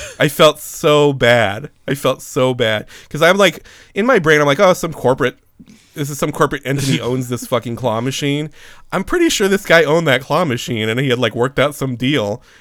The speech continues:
Speaker 1: And I'm, I just stole all <laughs> the stuffed animals, but I couldn't bring myself to, like, of course, like, return them to him or anything. 'Cause I was like, "Oh, what's done is done." But I couldn't watch. I had to, like, leave the theater and just, like, "No, I can't. I can't do it."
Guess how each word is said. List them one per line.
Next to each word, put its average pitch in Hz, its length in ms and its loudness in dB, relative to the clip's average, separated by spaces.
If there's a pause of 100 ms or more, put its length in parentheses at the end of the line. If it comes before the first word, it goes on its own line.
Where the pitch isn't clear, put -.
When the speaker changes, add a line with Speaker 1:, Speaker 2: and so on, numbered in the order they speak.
(100)
Speaker 1:
And 117 100 -2
I'm, 127 240 -2
I 123 140 -4
just 127 220 -6
stole 156 320 4
all 143 100 8
<laughs> - 0 -
the 1077 300 -2
stuffed - 540 0
animals, 233 540 4 (260)
but 214 100 4
I 208 60 4
couldn't 214 380 -2
bring 175 180 -2
myself 151 460 4
to, - 60 -6
like, 117 340 2
of 123 180 -4
course, 123 340 -2
like, 107 180 -6
return 117 340 -6
them 113 180 -4
to 107 200 -6
him 104 100 -8
or 104 60 -6
anything. 107 320 -6
'Cause 139 120 -6
I 117 40 -6
was 117 100 -6
like, 110 120 -6
"Oh, 135 160 -2
what's 117 180 -6
done 127 220 0
is 123 180 -4
done." 135 440 2 (360)
But 120 100 0
I 135 60 4
couldn't 139 320 -2
watch. 110 420 -2
I - 60 -10
had 131 100 0
to, 120 80 -2
like, 113 160 -2
leave 123 280 -4
the 117 100 -6
theater 113 500 -4
and 107 260 -10
just, 113 220 -8 (500)
like, 107 120 -6
"No, 117 460 -2 (160)
I - 80 -12
can't. 117 420 -4 (160)
I - 60 -20
can't 117 260 -6
do 117 200 -4
it." 135 220 0